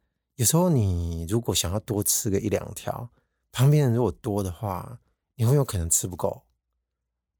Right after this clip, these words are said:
吃不够就是有点小不爽，可是你不能不分，啊，要不然你就一开始不要分，然后就陷入一种苦思。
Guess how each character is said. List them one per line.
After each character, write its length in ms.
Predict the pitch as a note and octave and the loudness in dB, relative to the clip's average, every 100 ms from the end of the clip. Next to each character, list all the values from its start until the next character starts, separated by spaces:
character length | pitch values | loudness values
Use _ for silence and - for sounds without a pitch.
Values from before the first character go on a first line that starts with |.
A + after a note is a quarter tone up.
| - | 0
吃 80 | C3+ | 2
不 80 | |
够 220 | B2 C3 A2 | 2 2 2
就 120 | G2 | 0
是 280 | - A#2+ A2 | -4 -2 0
有 100 | G2 | 0
点 100 | F#2+ | 0
小 220 | - D#2 | -2 -4
不 100 | F2 | -8
爽， 280 | - D3 - _ _ _ _ | -10 -10 -12 _ _ _ _
可 100 | - | 0
是 80 | A#2+ | 2
你 60 | C3 | 4
不 120 | B2+ | 4
能 120 | A#2 | 0
不 80 | G#2 | 0
分， 320 | - F#2 G2 - _ _ _ _ _ _ _ - | 0 -2 -4 -14 _ _ _ _ _ _ _ 0
啊， 80 | B2+ | 2
要 40 | |
不 80 | A#2 | 4
然 80 | G#2+ | 0
你 20 | |
就 80 | - | -2
一 60 | |
开 140 | B2+ G2+ | -4 -4
始 100 | F#2+ | -2
不 100 | F#2+ | -2
要 60 | |
分， 320 | F2+ F2 F2 - _ _ _ _ _ _ - | -2 -6 -10 -14 _ _ _ _ _ _ 0
然 100 | B2 | 4
后 80 | |
就 20 | A#2 | 4
陷 180 | - B2+ | 4 4
入 140 | A#2+ | 2
一 20 | |
种 160 | G2+ F#2+ | 2 0
苦 320 | - E2 D#2 | -4 -10 -4
思。 380 | - - F2+ | -2 -2 -4